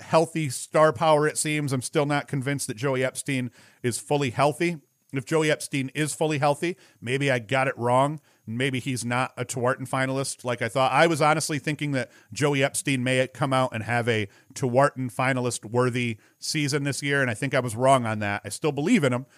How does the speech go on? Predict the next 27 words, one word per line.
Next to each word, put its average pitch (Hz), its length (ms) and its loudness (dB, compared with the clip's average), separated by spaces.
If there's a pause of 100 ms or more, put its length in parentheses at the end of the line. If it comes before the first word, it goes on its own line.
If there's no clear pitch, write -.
Still 170 220 -2
think 170 220 -2
that 131 100 -6
by 147 120 4
his 143 140 0
senior 151 220 -2
year, 151 180 2
he's 120 140 0
gonna 135 140 -2
be 120 100 -2
a 110 40 -4
Tewaaraton 113 340 -2
finalist 101 420 -4
again, 95 260 -6
but, 95 220 -6 (340)
uh, 104 240 2
I 113 80 0
just 143 200 0
wanna 143 200 2
see 143 200 -2
that 123 180 2
kid 135 180 -2
return 117 320 -2
back 107 220 -4
to - 80 -20
form. 90 320 -6 (880)
So, 135 300 -2